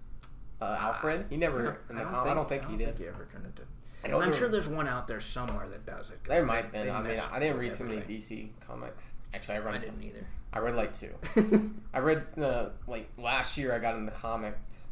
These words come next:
Speaker 1: Or, like, I did it through my phone, though.
Speaker 2: Yeah.
Speaker 1: So, like, digital, but they were still comics. I read, like, two D C film, or D C comics that, uh,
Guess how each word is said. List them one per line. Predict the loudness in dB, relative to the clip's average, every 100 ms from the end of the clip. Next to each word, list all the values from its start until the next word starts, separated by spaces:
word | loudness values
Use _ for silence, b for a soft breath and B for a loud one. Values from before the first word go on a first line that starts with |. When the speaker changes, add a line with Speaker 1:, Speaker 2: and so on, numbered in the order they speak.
| -4
Speaker 1:
Or, | -2 2
like, | 2 4
I | 4
did | 4
it | 2
through | 2
my | 0
phone, | 0 0 2
though. | 0 -2 -4 -6 -4
Speaker 2:
Yeah. | 0
Speaker 1:
So, |
like, | 0 0
digital, | -2 -2
but | -2 -4
they |
were | -4
still | -6
comics. | -4 -4 -4 -2
I | 0
read, | 0 0
like, | -2 -2
two | -2
D | -2 -4
C | -6 -8
film, | -8 -8 -4
or | -2 0 0 -2 B B B B B B B -6 -6
D | -4 -2
C | -2 -4
comics | -2 -2 0 -2 -4 -2
that, | 0 2 0
uh, | 0 0 -2 -6